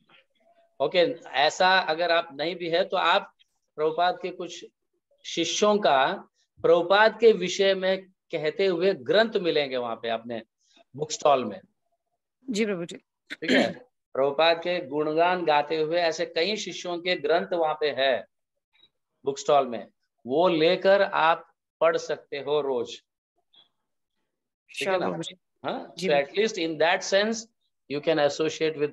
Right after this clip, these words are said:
Speaker 1: Prabhupada's disciple। हाँ, Prabhupada के गुणगान सुन सकते हो।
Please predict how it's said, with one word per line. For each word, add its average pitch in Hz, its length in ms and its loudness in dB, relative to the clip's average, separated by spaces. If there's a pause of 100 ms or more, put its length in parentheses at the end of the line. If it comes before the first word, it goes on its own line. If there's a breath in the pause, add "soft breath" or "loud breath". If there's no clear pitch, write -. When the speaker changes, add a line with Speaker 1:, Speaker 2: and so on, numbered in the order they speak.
Speaker 1:
Prabhupada's 135 420 0
disciple। 139 720 -4 (920)
हाँ, 151 260 -16 (440)
Prabhupada 131 380 0
के 135 120 -4
गुणगान 127 480 -4
सुन 127 220 -12
सकते - 380 -14
हो। 120 300 -12